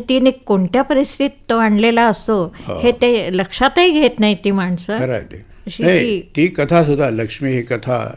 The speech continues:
Speaker 2: विलक्षण कथा आहे. म्हणजे आपलीच माणसं हळूहळू कशी वाईट वागायला लागतात
Speaker 1: हो.
Speaker 2: आपल्याच माणसांशी. म्हणजे यांच्या कथेमध्ये माणसांचे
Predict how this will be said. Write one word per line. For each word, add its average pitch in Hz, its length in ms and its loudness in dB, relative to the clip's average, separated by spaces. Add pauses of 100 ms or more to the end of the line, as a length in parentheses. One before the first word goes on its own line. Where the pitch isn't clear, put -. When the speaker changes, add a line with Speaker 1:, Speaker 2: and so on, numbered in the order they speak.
Speaker 2:
विलक्षण 151 420 -2
कथा 113 280 -6
आहे. 87 200 -12 (120)
म्हणजे 135 220 -2 (200)
आपलीच 143 540 2
माणसं 135 480 -2 (540)
हळूहळू 143 500 4
कशी 151 420 -4
वाईट 143 360 0
वागायला 123 380 2
लागतात 107 480 -8
Speaker 1:
हो. 185 320 -14
Speaker 2:
आपल्याच 139 440 0
माणसांशी. 107 760 -6 (240)
म्हणजे 165 400 0
यांच्या 160 360 0
कथेमध्ये 175 300 0
माणसांचे 151 1080 0